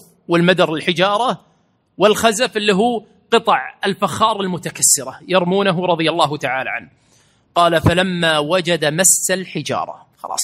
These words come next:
تعور الآن، لأن البشر لهم أيضًا تحمل طاقة معينة. قال: "فلما وجد مس الحجارة هرب وصرخ بنا: 'يا قوم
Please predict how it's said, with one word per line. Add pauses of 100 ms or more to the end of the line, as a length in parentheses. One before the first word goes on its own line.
تعور
الآن، (560)
لأن
البشر
لهم (520)
أيضًا (560)
تحمل
طاقة
معينة. (500)
قال:
"فلما
وجد
مس
الحجارة (760)
هرب (920)
وصرخ
بنا: (680)
'يا
قوم